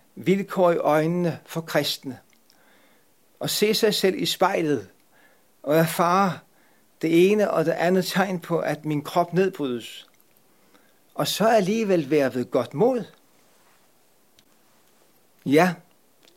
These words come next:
det er der en bestemt grund til. Og den kommer Paulus ind på også i det, vi læste.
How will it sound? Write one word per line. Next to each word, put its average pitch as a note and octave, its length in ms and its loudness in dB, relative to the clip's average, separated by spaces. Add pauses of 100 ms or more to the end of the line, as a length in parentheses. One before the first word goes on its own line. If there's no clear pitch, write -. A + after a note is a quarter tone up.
(720)
det F#3+ 120 4
er F#3+ 140 4
der F#3 180 0
en D#3+ 220 0
bestemt E3+ 360 -2
grund G3 240 -6
til. - 220 -12 (2250)
Og C#3+ 80 -4
den G3 180 2
kommer F#3+ 240 2
Paulus E3+ 600 -2 (120)
ind F#3+ 200 2
på F3 140 -2
også C#3+ 340 -2
i D3+ 40 -4
det, C#3+ 180 -2
vi C#3+ 60 2
læste. A#2+ 440 -4